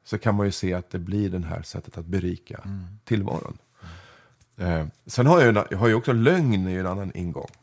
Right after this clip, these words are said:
Speaker 1: Alltså,
Speaker 2: Mm.
Speaker 1: lögnen är ju ett annat sånt där allmänmänskligt fenomen. Precis som leken så är ju lögnen ett annat allmänmänskligt fenomen som, som man också kan ha som liksom ingång i de här grejerna.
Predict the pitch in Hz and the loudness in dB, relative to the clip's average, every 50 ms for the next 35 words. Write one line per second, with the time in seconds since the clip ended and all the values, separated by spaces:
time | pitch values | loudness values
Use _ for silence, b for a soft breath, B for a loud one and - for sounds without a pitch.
0 | _ _ _ _ _ - - - - 104 104 110 131 147 147 139 127 117 113 110 | _ _ _ _ _ -20 -14 -8 -4 -2 0 2 4 4 4 4 2 2 2 2
1 | 110 104 107 104 117 143 139 - - 82 - - 67 50 52 - - b b b | 2 2 2 2 0 0 -2 -4 -8 -10 -8 -8 -8 -6 -8 -10 -12 b b b
2 | b b b - 101 98 90 87 87 87 85 82 - - - - - 85 85 82 | b b b 0 2 2 4 2 2 0 -2 -2 -6 -10 -14 -8 -6 -6 -4 -4
3 | 76 78 - - 101 90 95 95 92 101 131 156 139 - - - 69 69 - - | -6 -8 -6 -6 -4 -2 -2 0 0 0 0 0 -2 -2 -4 -10 -12 -12 -8 -8
4 | 98 98 95 98 117 147 156 135 104 90 85 80 76 - - - 110 117 - - | -6 -4 0 0 2 2 2 0 0 -2 -4 -6 -8 -8 -8 -8 -8 -10 -12 -12
5 | - 101 98 92 87 90 - - - - - - - 87 85 - - - - - | -10 -8 -8 -8 -8 -8 -10 -12 -14 -18 -16 -12 -10 -10 -10 -10 -14 -14 -8 -6
6 | 87 87 78 73 69 78 - - 90 85 76 67 - b b b b b b b | -6 -6 -6 -8 -10 -10 -8 -6 -6 -6 -6 -8 -12 b b b b b b b
7 | b b _ - 107 95 92 104 139 - - 156 - - 92 85 85 - - _ | b b _ -4 -2 -2 0 -2 -2 -4 -8 -6 -2 -2 -2 0 -2 -4 -8 _
8 | _ - 87 85 82 65 - - - _ _ b b b b b b b b b | _ -4 -2 -2 -2 -2 -6 -8 -14 _ _ b b b b b b b b b
9 | b b b b b b _ _ _ _ _ _ _ _ - - - - - 98 | b b b b b b _ _ _ _ _ _ _ _ -20 -20 -12 -6 -4 -4
10 | 90 82 - 95 - 98 90 85 85 80 - 71 62 - - 80 73 - 80 82 | -2 -2 -4 -2 0 0 2 2 0 -2 -4 -6 -8 -8 -10 -10 -10 -10 -10 -10
11 | 85 - - - - - - - - | -10 -12 -14 -12 -14 -14 -12 -12 -16